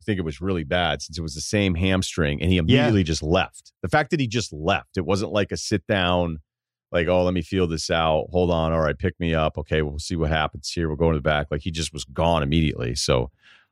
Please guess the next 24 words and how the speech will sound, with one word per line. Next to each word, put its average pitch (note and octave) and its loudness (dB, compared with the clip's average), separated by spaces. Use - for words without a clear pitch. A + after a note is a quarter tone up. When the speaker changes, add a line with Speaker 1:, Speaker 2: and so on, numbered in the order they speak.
Speaker 1:
I F#2 4
don't F#2+ 2
know E2+ 4
what D#2 0
that F2 0
means D#2 -2
Speaker 2:
Out D#3 2
Speaker 1:
for F#2 2
them, - 4
Speaker 2:
for D3 0
Speaker 1:
but, - 2
Speaker 2:
game D3 -2
Speaker 1:
like, G#2 0
Speaker 2:
two, D#3+ 0
too. A#2+ -4
Speaker 1:
Yeah, G#2 4
but A#2 -2
there G3 6
was G#3+ 4
a D3+ 0
play, C3+ 2
if A2 -4
you're B2+ 4
watching B2 0